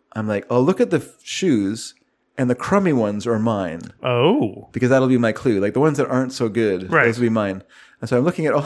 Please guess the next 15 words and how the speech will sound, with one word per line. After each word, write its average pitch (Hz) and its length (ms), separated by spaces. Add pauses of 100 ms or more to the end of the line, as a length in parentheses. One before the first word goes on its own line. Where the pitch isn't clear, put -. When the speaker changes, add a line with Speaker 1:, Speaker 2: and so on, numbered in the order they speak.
Speaker 1:
<laughs> - 100
all 170 60
these - 120
horses' 143 300
feet, 143 260 (260)
and 175 120
they 254 40
all 269 60
look 269 160
great. 269 480 (420)
All 226 120
the 233 80
shoes 220 260
look 196 120
fantastic. 196 720